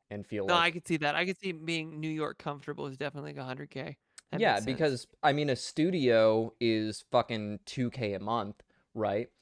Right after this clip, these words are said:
Speaker 1: And if you want
Speaker 2: Where are you looking at studios at?
Speaker 1: But a,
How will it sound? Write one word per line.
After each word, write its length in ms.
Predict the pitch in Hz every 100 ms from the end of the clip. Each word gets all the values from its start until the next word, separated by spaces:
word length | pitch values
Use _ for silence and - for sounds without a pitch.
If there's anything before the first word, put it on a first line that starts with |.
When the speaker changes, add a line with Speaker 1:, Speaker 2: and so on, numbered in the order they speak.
| _ -
Speaker 1:
And 100 | 117
if 120 | 120
you 100 | 123
want 280 | 120 120 -
Speaker 2:
Where 100 | 349
are 40 |
you 160 | 415 403
looking 300 | 392 359 330
at 160 | 302
studios 560 | - 247 233 202 180 156
at? 240 | 127 - - _ _ _ _ _ _ _ _
Speaker 1:
But 160 | - 139 _
a, 120 | 180